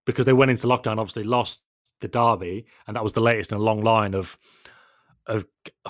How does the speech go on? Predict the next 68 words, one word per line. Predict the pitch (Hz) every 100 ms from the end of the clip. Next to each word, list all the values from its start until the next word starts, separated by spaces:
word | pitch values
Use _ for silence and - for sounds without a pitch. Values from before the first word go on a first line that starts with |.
| -
well, | 98 - -
they, | 131 139
that | 160 165 143
wasn't | 113 113
even | 107
one | 107
of | 101
the | 101
games | 107 107
they |
played | 107 107 101
well | 110 104
in | 95
but | 107
lost. | 135 107
They | 107
just | 110
didn't | - 104
play | 101 98
well, | 117 107
did | 87 -
they? | 90
There | 101
was | 101
a |
few | - 147 127
of |
those, | 95 85 82
and | 107
there |
was | 101
a |
lot | 101 107 110
of | 87
games | 101 98 95
where | 101 95 92
they | 101 92 -
played | 113 98
well | 101 98
but | 98
didn't | 107 104
win. | 113 113 87 - - - -
And | 113
then |
going | 107 135 127 143 _ -
out | 123 135
of | 104
lockdown | 123 131 117 85 95 101
was | 104
like, | 113 -
okay, | 185 - 113 120
they've | 117
had | 120
three | 160 139
months | 110 -
off, | 104 107 _ _
they've | 107
had | 135
a | 110
break | 120 113 -
mentally | 123 127 110 98
and | 92
physically, | 101 101 101 101 _ _ _
they | 110
might | 120 131
be | 101
able | 95 95
to, | - 104 98